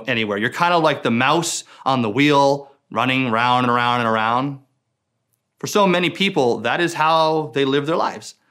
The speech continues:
They live lives of quiet kind of desperation. They live out of an existence on a treadmill of futility. And they're wondering what difference it all makes. But in this moment, Zechariah sees the end to all of that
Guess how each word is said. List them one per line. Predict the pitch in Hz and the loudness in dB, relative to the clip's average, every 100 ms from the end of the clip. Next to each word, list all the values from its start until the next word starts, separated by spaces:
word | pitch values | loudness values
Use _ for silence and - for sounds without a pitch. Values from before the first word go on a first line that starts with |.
| _ _ _ _ _ _ _ _ | _ _ _ _ _ _ _ _
They | 160 | 2
live | 190 285 196 | 2 2 2
lives | 170 165 170 165 147 | 4 4 2 0 -2
of | 143 120 - | -2 -2 -4
quiet | - - 151 151 156 147 - _ - | -10 0 2 2 0 -4 -8 _ -10
kind | 151 | -6
of | 113 | -4
desperation. | 139 131 - 127 113 107 107 | -4 -4 -2 -2 -2 -4 -6
They | 104 117 | -4 0
live | 151 208 220 214 - | 2 2 0 -2 -2
out | 151 156 | 0 2
of | 156 | 2
an | 135 | 0
existence | 113 113 165 185 - 185 185 - - _ _ _ - | -2 -2 -2 0 -2 -2 -2 -8 -12 _ _ _ -8
on | 104 | -8
a | |
treadmill | - 151 147 143 143 139 135 - - | -4 0 2 2 2 2 -2 -8 -12
of | 113 | -10
futility. | - - 123 104 - - _ - | -10 -6 -4 -4 -8 -20 _ -6
And | 127 | 0
they're | 135 | 2
wondering | 170 240 214 170 143 - - _ | 2 4 2 2 -2 -6 -20 _
what | - 123 220 143 | -4 -2 -2 -2
difference | 123 160 - 135 - - | -2 -2 -2 -4 -6 -6
it | |
all | 117 101 | -2 -2
makes. | 95 95 - - - _ _ _ _ _ _ _ | -4 -10 -12 -16 -18 _ _ _ _ _ _ _
But | - 120 | -6 -2
in | 196 | 0
this | 240 233 | 0 0
moment, | 185 156 123 | 0 0 -2
Zechariah | 143 156 147 147 165 156 | -2 -2 0 0 0 -4
sees | - 160 147 123 | -6 -4 -4 -4
the | 135 131 | -8 -6
end | 151 175 208 214 | -4 0 0 0
to | 190 - | 0 0
all | 147 185 190 | 2 2 2
of | 135 | 0
that | 113 113 | -2 -4